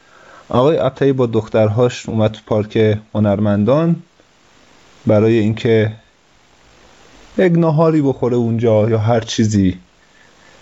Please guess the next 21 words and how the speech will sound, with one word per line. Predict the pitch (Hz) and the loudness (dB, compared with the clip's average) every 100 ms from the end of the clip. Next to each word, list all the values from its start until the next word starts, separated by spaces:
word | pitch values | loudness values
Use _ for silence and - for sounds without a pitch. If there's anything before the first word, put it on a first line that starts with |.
| - | -4
و | 151 | -2
دوستای | 151 - 180 | -2 -2 0
من | 170 | 0
شروع | 156 151 | 0 -2
کردن | 151 143 139 | 0 0 0
هو | 120 113 | -2 -2
کردن | 117 110 120 | -2 0 0
آقای | 110 104 | 0 0
ابطحی. | 101 - 90 92 - - _ _ _ _ _ _ _ - - - - - - | -2 -4 -2 -2 -4 -12 _ _ _ _ _ _ _ -20 -20 -20 -20 -20 -10
چیزی | - 226 233 | -2 0 0
که | 226 220 208 - | 2 0 0 -4
توی | - 214 | -2 0
ذهن | 160 185 185 185 | 0 0 0 2
من | 185 156 175 | 2 2 2
می‌گذشت | 202 196 190 - 165 165 147 - - | 4 2 0 0 0 0 -2 -10 -2
این | 165 | -2
بود | 151 170 170 | 0 -2 -2
که | - 156 151 - _ _ _ _ | -2 -2 -2 -12 _ _ _ _
چه | - 208 | -6 -2
اتفاقی | 214 214 143 - 123 117 | -2 -2 -6 -2 -2 0
افتاد، | 101 95 - 95 80 | -2 -4 -4 -2 -2